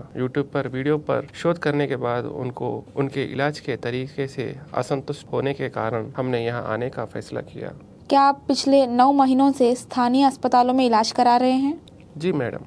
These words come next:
Speaker 2: उन्होंने क्या कहा?
Speaker 1: उन्होंने कहा कि मरीज के शरीर में आयरन का स्तर कम हो जाता है, जिसके परिणाम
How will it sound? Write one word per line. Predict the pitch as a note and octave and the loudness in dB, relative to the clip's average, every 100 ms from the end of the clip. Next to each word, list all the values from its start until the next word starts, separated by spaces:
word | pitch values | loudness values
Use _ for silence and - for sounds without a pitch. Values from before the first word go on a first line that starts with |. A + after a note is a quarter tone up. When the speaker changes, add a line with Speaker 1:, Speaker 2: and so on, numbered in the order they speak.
| - | 2
Speaker 2:
उन्होंने | C4 C#4+ D4+ | 6 6 6
क्या | D4 C#4+ | 6 4
कहा? | C#4 A#3+ A#3 - | 4 2 0 -4
Speaker 1:
उन्होंने | - E3+ F3 | -2 0 0
कहा | D#3+ D3+ | 0 -2
कि | D#3+ D3+ | -2 -2
मरीज | C#3 D3 D#3 | -2 -2 -4
के | - C#3 B2+ | -4 -4 -4
शरीर | - C3+ D3+ D3+ - C3+ | -4 -4 -4 -6 -8 -4
में | B2 A2+ - | -4 -6 -4
आयरन | C3 D3 E3+ E3 | -2 0 -2 -4
का | C3 | -6
स्तर | B2 - C3 A#2 | -6 -6 -6 -4
कम | - C#3+ | -4 -4
हो | C3+ A#2+ | -4 -6
जाता | A#2 A2 A2 | -6 -6 -8
है, | A2 G2 - | -8 -12 -14
जिसके | - B2+ - C3+ | -10 -10 -8 -8
परिणाम | - A#2+ B2 C3 B2 | -4 -4 -2 -2 -4